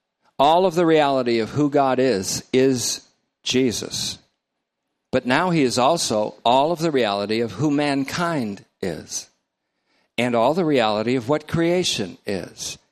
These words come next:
Reality is simply Jesus. In him is all the reality of God,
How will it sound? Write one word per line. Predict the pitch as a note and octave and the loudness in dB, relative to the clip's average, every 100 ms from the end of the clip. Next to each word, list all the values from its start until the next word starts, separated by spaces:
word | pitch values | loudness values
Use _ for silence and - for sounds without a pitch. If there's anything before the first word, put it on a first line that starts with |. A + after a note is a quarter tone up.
| _ _ _ _ | _ _ _ _
Reality | - C3 E3 F3 A#2+ A#2+ - | -2 0 2 0 0 -2 0
is | D#3+ D#3 B2 C3+ - - - _ _ _ _ _ | 2 2 2 0 -4 -6 -10 _ _ _ _ _
simply | - - E3+ - G#2+ | -6 -4 -4 -2 -4
Jesus. | A#2 C3 B2 - - - - _ _ _ _ _ _ _ _ _ _ _ _ _ _ _ _ _ _ _ _ _ _ _ _ _ _ _ _ _ _ _ _ _ _ _ _ _ _ _ - | -2 -2 -4 -6 -12 -14 -14 _ _ _ _ _ _ _ _ _ _ _ _ _ _ _ _ _ _ _ _ _ _ _ _ _ _ _ _ _ _ _ _ _ _ _ _ _ _ _ 0
In | G#3 A#3+ | 2 4
him | F#3 C3+ A#2 C#3+ D#3+ | 4 2 0 -2 -2
is | D3 | 2
all | C#3 C#3+ E3 | 4 4 4
the | F#3+ | 2
reality | F3+ D3+ D#3 E3 | 4 4 2 0
of | D#3 | 0
God, | G3+ F3 G2 - | 0 0 -2 -6